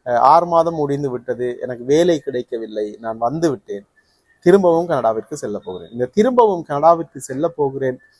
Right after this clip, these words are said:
என்கின்ற இந்த சொற்பதத்தில் அல்லது இந்த வார்த்தை பிரயோகத்தில் இருக்கக்கூடிய சாத்தியப்பாடுகள் பற்றி எனக்கு தெரியாது. உண்மையில் தெரிந்தவர்கள் சொல்லுங்கள்.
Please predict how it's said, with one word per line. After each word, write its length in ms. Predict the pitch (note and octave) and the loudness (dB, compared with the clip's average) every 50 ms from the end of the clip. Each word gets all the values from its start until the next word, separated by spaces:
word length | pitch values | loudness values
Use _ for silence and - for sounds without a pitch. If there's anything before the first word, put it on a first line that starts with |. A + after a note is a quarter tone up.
| _ _ - _ _ _ _ _ | _ _ -20 _ _ _ _ _
என்கின்ற 500 | - C3+ D3 E3 E3 E3+ E3+ D#3 D3+ D3+ | 4 4 4 6 6 2 2 4 2 2
இந்த 180 | C#3+ C3+ B2 B2+ | 2 2 -2 -4
சொற்பதத்தில் 720 | A#2 - E3+ E3 D#3+ - - D#3+ C#3+ C3 - - B2 A#2+ | 0 4 2 2 4 4 4 4 4 2 0 -4 -6 -4
அல்லது 260 | A#2 A#2 A#2+ A#2+ A#2+ | -4 -4 -4 -6 -6
இந்த 140 | A#2+ A#2 A#2+ | -6 -4 2
வார்த்தை 340 | A#2+ B2+ C#3+ D3+ - E3 D3+ | 4 4 4 4 0 -6 -8
பிரயோகத்தில் 520 | - C#3 C3+ B2+ A#2+ - C3 - - B2+ | -6 -4 -4 -4 -4 -6 -8 -10 -6 -6
இருக்கக்கூடிய 680 | B2 B2 C#3 C#3+ E3 D3 - _ C#3+ C3+ B2+ B2 C3 C#3+ E3 F#3 - _ _ _ - - - - _ _ | -6 -6 -4 -4 -4 -4 -4 _ -4 -4 -2 2 4 4 4 4 0 _ _ _ -20 -20 -20 -20 _ _
சாத்தியப்பாடுகள் 1000 | - - E3 D#3+ F3+ G#3 G3+ - G#3+ G#3 F#3+ G3+ D3+ C#3 C3 C3+ B2+ C3+ C3 B2+ | 0 4 6 6 6 6 2 0 -2 -2 0 4 4 4 4 4 0 -4 -6 -6
பற்றி 220 | - D3 - _ E3+ | -8 -12 -8 _ -6
எனக்கு 280 | D#3 C3+ C3+ C3+ D#3 | -4 -4 -6 -10 -12
தெரியாது. 500 | C#3+ - C3 A#2+ A#2+ A#2 G#2 F#2+ F2+ F2+ - | -4 -4 -4 -2 -2 -4 -4 -6 -6 -10 -8
உண்மையில் 380 | - C3+ D3+ D#3+ E3+ F#3+ G#3 F#3+ | -6 -2 0 2 2 2 2 2
தெரிந்தவர்கள் 580 | - D#3 C#3+ D3+ D3+ D3+ C3 A#2+ A2 - E3 | 2 2 2 2 0 0 -2 -2 -4 -4 -6
சொல்லுங்கள். 500 | F#3+ - - A2 F#2+ F#2+ F#2+ F2+ F2 - | -6 -4 -6 -6 -8 -10 -14 -16 -16 -18